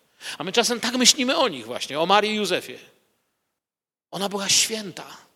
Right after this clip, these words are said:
całkowicie poświęcona Bogu, on też. Ale to nie znaczy, że byli martwi. Ale nie poszukują realizacji siebie, ale woli Boga. Popatrzmy na to.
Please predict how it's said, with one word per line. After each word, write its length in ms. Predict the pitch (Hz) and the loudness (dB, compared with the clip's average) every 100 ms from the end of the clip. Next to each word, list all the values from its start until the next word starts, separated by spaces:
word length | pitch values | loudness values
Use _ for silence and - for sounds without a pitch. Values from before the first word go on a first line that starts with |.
| _ _ _ _ _ _ _ _ | _ _ _ _ _ _ _ _
całkowicie 680 | - 208 214 - 196 208 220 | 0 2 2 2 0 2 0
poświęcona 640 | 220 190 214 208 220 202 | 0 -2 -2 -2 -2 0
Bogu, 340 | 196 214 151 151 | 0 0 0 -2
on 120 | 156 | -2
też. 440 | 214 190 135 - - _ _ _ _ - | 0 0 0 -4 -6 _ _ _ _ 0
Ale 160 | 180 | 2
to 80 | 190 | 2
nie 120 | 196 | 0
znaczy, 280 | 175 190 - | 0 0 2
że 120 | - | 2
byli 180 | 180 190 | 2 0
martwi. 440 | 202 240 - - - - _ _ _ _ _ _ _ _ _ _ _ _ _ - | -2 -2 -4 -10 -12 -20 _ _ _ _ _ _ _ _ _ _ _ _ _ 2
Ale 200 | 202 226 | 6 8
nie 220 | 220 254 | 6 4
poszukują 640 | 254 262 262 226 269 254 | 4 4 2 0 4 6
realizacji 680 | 233 220 220 226 226 214 208 | 8 8 6 4 2 4 4
siebie, 500 | - 233 214 226 240 - - | 6 6 4 2 2 -2 2
ale 220 | 214 226 | 6 6
woli 300 | 196 240 240 | 8 6 6
Boga. 480 | 208 233 180 147 147 - - | 8 8 6 0 -4 -14 -14
Popatrzmy 460 | - 220 262 208 220 | -8 0 2 4 4
na 160 | 202 180 | 4 4
to. 380 | 175 - - | 0 -4 -10